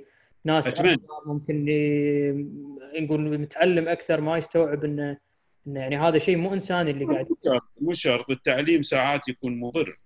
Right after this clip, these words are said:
Speaker 2: يعني، التعليم، المتعلمين أحيانًا حملة الدكتوراه فيهم ناس، فيهم ناس، آه، مو، مو شرط عندهم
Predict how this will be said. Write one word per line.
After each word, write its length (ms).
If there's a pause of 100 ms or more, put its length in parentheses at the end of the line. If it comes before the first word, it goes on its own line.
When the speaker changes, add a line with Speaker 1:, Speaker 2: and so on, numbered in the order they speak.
(120)
Speaker 2:
يعني، 220
التعليم، 640 (140)
المتعلمين 1000
أحيانًا 580
حملة 480
الدكتوراه 600
فيهم 300
ناس، 400 (560)
فيهم 260
ناس، 520
آه، 160
مو، 460
مو 220
شرط 360
عندهم 640